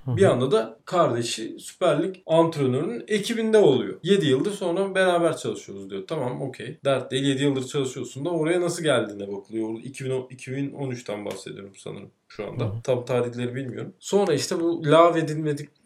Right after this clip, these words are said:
Speaker 2: işte yetkisi alındıktan sonra Meski'nin Mec menajerlik şirketi kuruluyor. Buranın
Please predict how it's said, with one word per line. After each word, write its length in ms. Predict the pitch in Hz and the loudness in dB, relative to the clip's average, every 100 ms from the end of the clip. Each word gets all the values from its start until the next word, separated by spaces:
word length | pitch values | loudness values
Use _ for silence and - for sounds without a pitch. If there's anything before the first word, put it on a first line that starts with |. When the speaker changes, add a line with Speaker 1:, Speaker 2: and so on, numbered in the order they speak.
| - - | -20 -14
Speaker 2:
işte 240 | - 135 | -10 -4
yetkisi 440 | 131 135 - - | -2 -2 -4 2
alındıktan 560 | 151 143 147 139 - 156 | 4 4 2 -2 -2 -2
sonra 300 | 151 135 110 | -2 -4 -2
Meski'nin 640 | 110 101 - 139 180 226 _ _ _ _ | -4 -6 -8 -6 -6 -10 _ _ _ _
Mec 640 | 139 131 135 147 165 165 - _ | -8 -4 0 4 4 2 -6 _
menajerlik 600 | 131 117 113 104 110 104 | -2 0 0 2 0 -2
şirketi 480 | - - - 101 - | -8 -14 -12 -12 -12
kuruluyor. 380 | - 104 117 151 226 - | -10 -6 -4 -4 -6 -6
Buranın 440 | 143 156 160 165 | 0 2 4 2